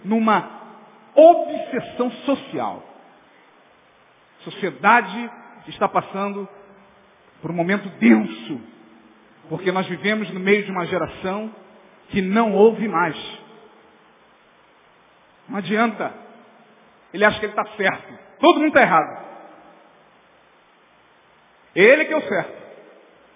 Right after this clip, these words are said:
Todo mundo que tenta lhe dar um bizu se torna inimigo dele, tá querendo me derrubar. Às vezes o amigo mais íntimo chega, cara,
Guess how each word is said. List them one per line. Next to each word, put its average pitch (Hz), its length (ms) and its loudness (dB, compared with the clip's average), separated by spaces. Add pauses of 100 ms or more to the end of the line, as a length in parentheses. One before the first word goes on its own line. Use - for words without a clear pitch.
(1160)
Todo 339 260 6
mundo 330 680 4 (260)
que 269 200 0
tenta 302 560 4
lhe 247 180 -4
dar 262 120 2
um 269 120 0
bizu 262 500 0 (640)
se 233 100 -8
torna 254 240 4
inimigo 262 340 2
dele, 165 220 -2
tá - 100 -4
querendo 170 340 -6
me 156 100 -12
derrubar. 123 460 -8 (1400)
Às 143 120 -14
vezes 220 220 -4
o 262 40 4
amigo 254 220 2
mais 269 280 0
íntimo 254 260 -6
chega, 226 260 -8
cara, 170 400 -4